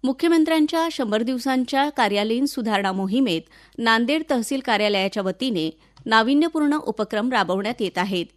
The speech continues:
या अंतर्गत या कार्यालयाने अनेक सुविधा डिजिटल केल्या असून विविध ऑनलाईन प्रशासकीय सुविधा,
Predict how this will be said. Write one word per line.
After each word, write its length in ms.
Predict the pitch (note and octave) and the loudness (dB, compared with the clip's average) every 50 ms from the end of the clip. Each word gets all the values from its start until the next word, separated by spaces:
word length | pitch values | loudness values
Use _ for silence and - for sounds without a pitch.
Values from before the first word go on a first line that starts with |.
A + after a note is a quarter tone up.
| _ - | _ -6
या 140 | G3 G3+ G3+ | -4 -2 -2
अंतर्गत 760 | F#3 F3 - - F3+ F#3+ A#3 C4+ D4 - - - - _ - | -2 -4 -4 -4 -4 -4 -4 -4 -4 -6 -10 -20 -16 _ -4
या 100 | A#3+ B3+ | -4 0
कार्यालयाने 840 | B3 B3 A3 G3 G3 G3 G3 F#3+ F3+ F3+ G3 A#3 B3+ G3+ D#3+ D#3+ - - | 2 2 2 4 4 2 2 2 2 2 2 2 2 0 -2 -2 -4 -4
अनेक 280 | G#3+ G#3+ B3 D4 D4 - | -2 -2 0 -2 -2 -2
सुविधा 380 | - C4+ A#3 A#3 G#3+ B3 C4 | -4 -4 -2 -2 0 0 0
डिजिटल 460 | C#4 A3 A3 F#3 - G3+ G3+ B3+ C#4 D4 - | 0 0 -2 -2 -4 -4 -2 -2 -4 -2 -2
केल्या 240 | G#3 F#3 F3 F3 F#3 | -2 -2 0 0 -2
असून 380 | G#3 - - A3 F3 C#3+ F3+ - - - _ _ - | -2 -2 -2 -2 -2 -2 -4 -6 -12 -18 _ _ -4
विविध 320 | A#3 B3 A#3+ C4+ C#4 D#4+ | -2 0 2 2 4 2
ऑनलाईन 540 | E4+ - - G#3+ G3+ G3+ G3 F#3+ G3 A3 A#3 | 2 2 2 0 0 0 0 0 0 0 -2
प्रशासकीय 760 | - - A3 G3 - A3+ A3 A3+ - C#4 C4 - C#4+ C#4+ D4 | -4 -4 -4 -2 0 0 -2 -2 -2 -4 -4 -2 -2 -2 -2
सुविधा, 520 | C4+ - A#3 F3 F#3 F#3 E3+ G3 F#3 A#3+ | -2 -4 -4 -2 -2 -2 0 0 0 0